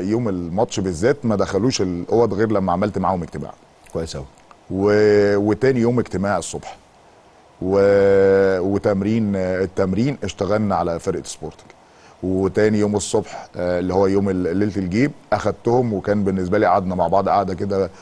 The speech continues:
Speaker 1: بعيدا عن الباسكت، بعيدا عن اي حاجه، احنا بنتكلم وبندردش، بحاول اطلع الولاد من المود ده وارجع لهم ثقتهم في نفسهم تاني،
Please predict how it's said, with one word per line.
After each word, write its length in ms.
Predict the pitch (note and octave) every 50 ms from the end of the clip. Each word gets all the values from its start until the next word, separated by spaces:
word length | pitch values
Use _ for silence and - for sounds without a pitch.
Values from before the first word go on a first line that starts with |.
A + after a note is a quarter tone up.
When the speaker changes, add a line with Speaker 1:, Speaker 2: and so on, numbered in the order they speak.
| - - - - - _ - G#2
Speaker 1:
بعيدا 380 | A2 G2+ A2+ A#2+ A2+ A2 G#2+
عن 80 | F#2+ F#2+
الباسكت، 320 | F#2 E2+ G2+ G#2 - - G2
بعيدا 380 | E2+ D#2+ F2+ G#2 G#2+ G2 G2
عن 80 | F#2 G2
اي 100 | G#2+ G#2+
حاجه، 300 | - A2 B2+ B2 A#2+ G#2
احنا 140 | - A2+ G#2+
بنتكلم 500 | G2+ G2 F#2 - - G#2 A2 A2 G#2 G2
وبندردش، 600 | F2+ F2+ F#2 F2+ F#2 G2+ G#2+ A2 A2 B2+ B2 -
بحاول 360 | G2 F2+ - - G2+ G#2+ G#2 F#2+
اطلع 440 | F2+ - G#2 G#2 G2+ G2+ F#2+ F2+ - - - - - - - - _ -
الولاد 340 | F#2+ F#2+ F#2 F#2 G2 G#2 G2
من 60 | F#2
المود 260 | F#2 F2+ F#2 G#2+ A2+ A2
ده 100 | A2+ A#2
وارجع 220 | A2+ G#2+ F#2 F#2
لهم 160 | F2+ F#2+ F#2+
ثقتهم 340 | F2 E2+ - F#2+ F2+ F#2+ E2+
في 100 | D2+ E2+
نفسهم 340 | E2+ E2 - - F#2+ F#2+ F2+
تاني، 320 | F2 G#2 A2+ A#2+ C3+ B2+